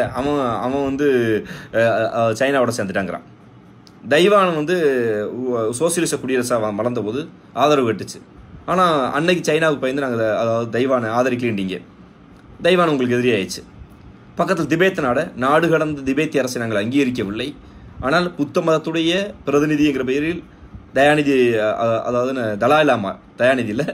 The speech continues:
அ, அதாவது தலாய் லாமாவை நாங்க உள்ள கொண்டு வரோம், அடைக்கலம் கொடுத்தீங்க. நாங்க என்ன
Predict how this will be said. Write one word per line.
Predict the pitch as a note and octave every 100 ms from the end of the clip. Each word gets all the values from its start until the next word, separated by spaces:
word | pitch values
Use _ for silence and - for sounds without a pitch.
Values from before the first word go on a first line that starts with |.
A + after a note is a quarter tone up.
| - F#3 - -
அ, | A#2 A2
அதாவது | - A#2 A#2 A#2 G#2+
தலாய் | B2 D3+ D3
லாமாவை | A#2+ G#2+ D3+ A3+ - - -
நாங்க | D3+ C#3+
உள்ள | C#3 D#3+
கொண்டு | C3 B2+
வரோம், | C3
அடைக்கலம் | D3+ D3+ E3
கொடுத்தீங்க. | A#2 A2 G2+ F#2+ - - - - - - - - - - - - - - -
நாங்க | D#3+ G3 A3+
என்ன | G#3